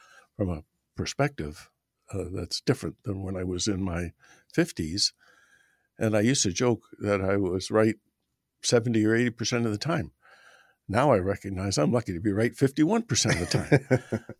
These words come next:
Speaker 1: Um, so it, it's, it's learned.
Speaker 2: Yeah. So, um, uh, eventually, uh, you come across, uh, the Longview Farm land, and, uh, we met, um,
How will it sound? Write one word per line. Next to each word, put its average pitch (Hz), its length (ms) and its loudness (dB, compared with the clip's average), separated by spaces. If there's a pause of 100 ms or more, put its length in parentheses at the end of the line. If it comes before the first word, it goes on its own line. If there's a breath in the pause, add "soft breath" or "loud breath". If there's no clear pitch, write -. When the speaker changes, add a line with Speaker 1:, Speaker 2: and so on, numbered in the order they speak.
Speaker 1:
Um, 101 680 -2
so 101 260 4
it, 104 180 -2 (560)
it's, - 320 -2
it's 113 180 0
learned. 85 320 -8 (240)
Speaker 2:
Yeah. 80 200 -8 (840 soft breath)
So, - 280 2 (580)
um, 98 320 2
uh, 107 100 0 (540)
eventually, 117 920 6
uh, 87 340 0 (100)
you 107 160 4
come 107 220 4
across, 92 520 2
uh, 87 380 -2
the 104 580 0
Longview 104 360 4
Farm 90 440 -2 (160)
land, 76 520 -4 (580 soft breath)
and, 80 440 -4
uh, 78 180 -6
we 107 260 4
met, 98 300 0 (240)
um, 85 480 -8